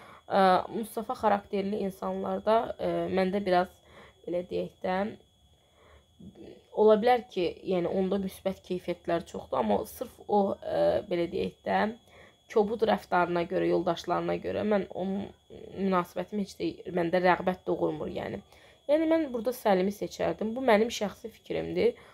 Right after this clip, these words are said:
Amma siz də öz fikrinizi qeyd edin. Bəlkə ola bilsin sizin üçün Mustafa daha doğru obraz ola bilər.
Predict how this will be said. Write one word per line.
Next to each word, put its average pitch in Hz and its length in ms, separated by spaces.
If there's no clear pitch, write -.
Amma 214 180
siz 226 240
də 202 100
öz 196 100
fikrinizi 180 400
qeyd 190 160
edin. 170 140
Bəlkə 208 260
ola 170 140
bilsin 190 180
sizin 175 220
üçün 175 160
Mustafa 170 500
daha 170 260
doğru 175 260
obraz 170 380
ola 160 200
bilər. 175 300